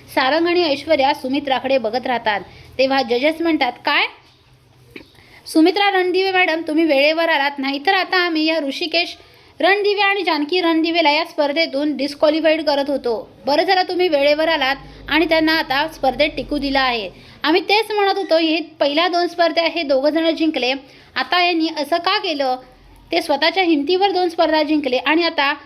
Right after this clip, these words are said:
या स्पर्धेसाठी त्यांना का लाच द्यावी लागली?" तेव्हा सुमित्रा म्हणते, "नाही, उलट माझा मुलगा ऋषिकेश आणि सून माझी जानकी हे प्रामाणिकपणे खेळत आहे आणि कालच्या रस्सीखेच स्पर्धेतसुद्धा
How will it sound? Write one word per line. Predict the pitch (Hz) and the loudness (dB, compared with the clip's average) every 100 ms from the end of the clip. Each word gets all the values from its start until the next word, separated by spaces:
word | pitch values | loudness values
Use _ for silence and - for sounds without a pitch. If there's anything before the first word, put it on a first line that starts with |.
| - - | -20 -2
या | 285 339 | 0 0
स्पर्धेसाठी | - 330 294 320 339 285 277 | 0 0 2 0 0 0 -2
त्यांना | 285 285 311 | -2 0 0
का | 320 359 | 0 0
लाच | 392 370 320 | 0 -2 0
द्यावी | 311 302 285 | 0 0 0
लागली?" | 254 240 240 240 - _ _ _ _ _ _ | -2 -2 -6 -8 -18 _ _ _ _ _ _
तेव्हा | 269 262 294 302 - _ _ - _ | 0 2 2 0 -6 _ _ -20 _
सुमित्रा | - 269 277 294 302 | -4 0 0 2 2
म्हणते, | 311 294 285 | 2 0 0
"नाही, | 240 262 202 151 - _ _ _ _ - 247 | -2 -4 -8 -10 -20 _ _ _ _ -12 -4
उलट | 277 285 | 0 0
माझा | 294 254 294 294 302 - - 277 | 0 0 0 -2 -6 -20 -8 0
मुलगा | 302 294 311 | 2 4 2
ऋषिकेश | 294 359 339 302 294 302 | 0 -4 0 0 0 0
आणि | 339 370 339 - - - | 2 2 0 -8 -20 -14
सून | - 339 349 | -4 0 2
माझी | 330 285 302 | 2 0 -2
जानकी | 285 254 294 302 285 | 0 0 -2 -2 -2
हे | 320 | -2
प्रामाणिकपणे | 294 240 277 320 330 330 311 | -2 -2 0 -2 -2 -2 -2
खेळत | 311 277 277 | 0 0 0
आहे | 254 214 180 - - - | 0 -2 -8 -18 -12 -4
आणि | 302 | -2
कालच्या | 311 - 311 285 285 311 285 311 | -4 -6 -2 -2 0 -2 0 2
रस्सीखेच | 294 294 403 403 427 427 | 0 2 -2 0 0 0
स्पर्धेतसुद्धा | 381 330 349 359 381 302 294 | 0 2 0 -2 -4 -2 0